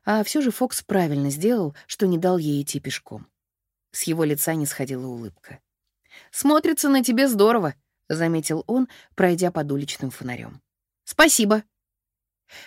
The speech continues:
Конечно, с комплиментом он очень поскромничал. Ножки Ханны в туфельках сестры выглядели изящными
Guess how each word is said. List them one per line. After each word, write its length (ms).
Конечно, 560
с 100
комплиментом 840
он 140
очень 260
поскромничал. 800
Ножки 420
Ханны 500
в 80
туфельках 480
сестры 480
выглядели 640
изящными 800